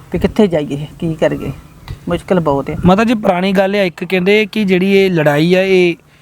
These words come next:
Speaker 2: ਬਜ਼ੁਰਗਾਂ ਦੀ ਕਈ ਗੱਲ ਆ ਕਿ ਇਹ ਉਹਨਾਂ ਵੱਲੋਂ ਸ਼ੁਰੂਆਤ ਹੁੰਦੀ ਆ, ਜਵਾਨ ਇਸ ਨੂੰ ਲੜਦੇ ਆ,
Speaker 1: ਹੂੰ।
Speaker 2: ਪਰ ਜਿਹੜੀ ਇਹਦੀ ਖਮਿਆਜਾ ਹੈ, ਉਹ ਬੱਚਿਆਂ ਨੂੰ ਭੁਗਤਣਾ ਪੈਂਦਾ।
Speaker 1: ਆ ਬਸ ਗੱਲ ਤੇ ਹਾਂ ਹੈ, ਬੱਚਿਆਂ ਨੂੰ ਕੀ, ਕੀ ਕਰਨਾ ਹੈ, ਬਹੁਤ ਮੰਦਾ ਹਾਲ ਆ।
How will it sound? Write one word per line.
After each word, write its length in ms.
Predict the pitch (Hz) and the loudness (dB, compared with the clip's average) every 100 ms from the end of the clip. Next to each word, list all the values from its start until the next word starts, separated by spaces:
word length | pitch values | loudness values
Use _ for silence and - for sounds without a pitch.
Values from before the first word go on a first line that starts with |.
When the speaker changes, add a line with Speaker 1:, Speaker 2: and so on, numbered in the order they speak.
| _ _ - | _ _ -2
Speaker 2:
ਬਜ਼ੁਰਗਾਂ 840 | 160 165 170 180 196 196 190 147 165 | 2 2 2 2 2 2 0 -2 -2
ਦੀ 120 | 170 | -2
ਕਈ 240 | 180 175 | 0 2
ਗੱਲ 240 | 170 170 175 | 4 4 4
ਆ 80 | |
ਕਿ 160 | 202 214 202 | 0 -2 0
ਇਹ 200 | 185 175 - | 0 0 -2
ਉਹਨਾਂ 280 | 165 170 190 | 2 2 4
ਵੱਲੋਂ 380 | 180 180 175 165 - | 2 2 2 0 -2
ਸ਼ੁਰੂਆਤ 440 | 170 156 151 151 | 0 0 0 -2
ਹੁੰਦੀ 340 | - 165 180 | -6 -2 0
ਆ, 60 | 202 | 2
ਜਵਾਨ 420 | 175 165 160 170 | 0 0 2 2
ਇਸ 180 | 175 - | 0 2
ਨੂੰ 120 | 180 | 4
ਲੜਦੇ 380 | 165 147 151 180 | 4 2 2 2
ਆ, 40 | 220 _ | 0 _
Speaker 1:
ਹੂੰ। 300 | 170 160 160 160 | -8 -6 -2 0
Speaker 2:
ਪਰ 100 | 202 | 2
ਜਿਹੜੀ 260 | 226 247 | 2 2
ਇਹਦੀ 340 | 240 240 240 - _ - - | 2 2 2 0 _ -20 -6
ਖਮਿਆਜਾ 500 | - 196 202 196 220 | -2 2 2 2 2
ਹੈ, 60 | 233 | 2
ਉਹ 80 | 220 | 0
ਬੱਚਿਆਂ 300 | 208 208 208 | -2 0 2
ਨੂੰ 100 | 196 | 0
ਭੁਗਤਣਾ 320 | 196 170 151 | 0 0 0
ਪੈਂਦਾ। 260 | 143 135 127 | 0 -4 -6
Speaker 1:
ਆ 80 | 165 | -4
ਬਸ 220 | 156 180 - | 0 0 0
ਗੱਲ 200 | 170 180 | 0 0
ਤੇ 180 | 170 196 | 0 0
ਹਾਂ 160 | 170 160 | 2 0
ਹੈ, 140 | 190 - - - - - - - - - | -4 -10 -18 -20 -20 -20 -20 -20 -20 -8
ਬੱਚਿਆਂ 340 | 175 165 185 190 | -6 -2 0 2
ਨੂੰ 120 | 190 | 2
ਕੀ, 60 | 202 - - - - - - - - - - - - - - - - | -2 -6 -14 -20 -20 -20 -20 -20 -20 -20 -20 -20 -20 -20 -20 -14 -8
ਕੀ 100 | 156 | -6
ਕਰਨਾ 440 | - 151 147 147 | -6 -6 -6 -8
ਹੈ, 60 | 175 - - - - - - - - - | -10 -18 -20 -20 -20 -20 -16 -16 -16 -8
ਬਹੁਤ 240 | 175 196 190 | -2 0 2
ਮੰਦਾ 280 | 170 139 | 0 2
ਹਾਲ 160 | - - | 0 -2
ਆ। 100 | - | -6